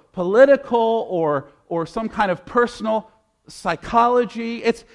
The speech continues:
in other words, it's a Christianity that's only cultural. It's a Christianity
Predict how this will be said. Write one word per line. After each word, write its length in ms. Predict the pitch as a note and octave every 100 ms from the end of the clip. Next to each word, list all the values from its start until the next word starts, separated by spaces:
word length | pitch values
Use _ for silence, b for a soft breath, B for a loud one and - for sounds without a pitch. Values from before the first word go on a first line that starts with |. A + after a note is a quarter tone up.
| b
in 200 | A3 A#3+
other 160 | B3+ C4
words, 200 | A#3+ A#3+
it's 200 | A#3+ A#3 A3
a 100 | G#3
Christianity 920 | - C4 - - A#3+ A#3+ A#3 F#3+ G#3
that's 180 | G#3 -
only 340 | A#3+ C#4 D#4
cultural. 840 | - C4 C4+ - E3+ G2+ - A2+ _ _ _ _ _ _ _ _ _ _ _
It's 160 | A3 B3+
a 60 |
Christianity 880 | - C#4+ - - B3+ B3+ A3+ G#3